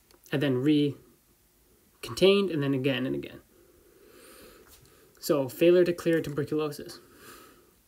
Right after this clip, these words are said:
So macrophage-derived cytokines stimulate inflammation and tissue remodeling. Chemokines and other cytokines can help with collagen synthesis and deposition, and this can help form the granulomas in the fibrous tissue. Normal host tissue is replaced with a fibrous scar tissue,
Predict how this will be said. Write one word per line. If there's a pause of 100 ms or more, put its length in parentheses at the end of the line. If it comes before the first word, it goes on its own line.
(400)
So
macrophage-derived
cytokines
stimulate
inflammation
and
tissue
remodeling. (720)
Chemokines
and
other
cytokines (560)
can
help
with
collagen
synthesis
and
deposition, (760)
and
this
can
help
form
the
granulomas
in
the
fibrous
tissue. (760)
Normal
host
tissue
is
replaced
with
a
fibrous
scar
tissue,